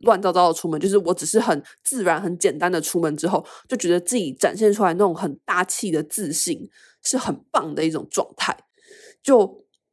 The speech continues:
我不知道欸，我是觉得蛮，蛮舒服的，然后别人看到我可能会觉得蛮舒服的吧，就我不是一个很，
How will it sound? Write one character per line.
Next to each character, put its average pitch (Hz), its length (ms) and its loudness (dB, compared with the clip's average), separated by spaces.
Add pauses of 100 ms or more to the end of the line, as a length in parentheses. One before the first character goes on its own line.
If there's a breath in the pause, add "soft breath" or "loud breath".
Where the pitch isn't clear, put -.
(200)
我 - 100 2
不 196 40 -2
知 214 80 -4
道 185 140 4
欸， 80 180 -6
我 175 160 4
是 247 80 2
觉 202 100 4
得 175 40 2
蛮， 170 320 0
蛮 185 220 2
舒 208 240 -2
服 - 240 -4
的， 240 80 6
然 240 100 -2
后 226 80 2
别 202 240 4
人 226 140 -2
看 302 120 -2
到 240 80 4
我 196 140 2
可 175 140 -2
能 151 120 -2
会 208 140 6
觉 180 100 0
得 165 40 2
蛮 156 180 -2
舒 185 240 0
服 - 180 -2
的 135 60 4
吧， 101 100 2
就 226 140 6
我 175 140 6
不 - 120 -2
是 226 200 0
一 196 100 2
个 165 160 6
很， 175 240 0